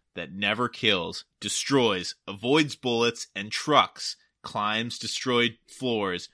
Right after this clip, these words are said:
flats, destroys a van <laughs> in thousand pieces with five shots of a pistol. Impressive! And great amusement in only ninety minutes. Henry Silva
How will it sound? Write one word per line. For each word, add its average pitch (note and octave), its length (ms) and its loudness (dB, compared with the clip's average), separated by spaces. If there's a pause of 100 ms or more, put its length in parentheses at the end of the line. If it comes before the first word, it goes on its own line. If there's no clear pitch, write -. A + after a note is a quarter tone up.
(100)
flats, - 760 2 (300)
destroys C3+ 720 2
a B2+ 100 0
van G#2+ 540 -4 (280)
<laughs> - 280 -8
in B2+ 160 0 (120)
thousand C3 520 4
pieces C3 500 0
with G2 140 -4
five A#2 480 6
shots A2 400 4
of A2 100 -6
a G#2+ 80 -2
pistol. G#2 540 -4 (280)
Impressive! D#3+ 1000 8 (520)
And A#2 240 2
great C3+ 380 4
amusement C#3+ 680 0 (140)
in G#2 180 -2
only A#2 340 -2
ninety A#2 480 4
minutes. A2 520 0 (220)
Henry F#3+ 380 6
Silva G3+ 640 6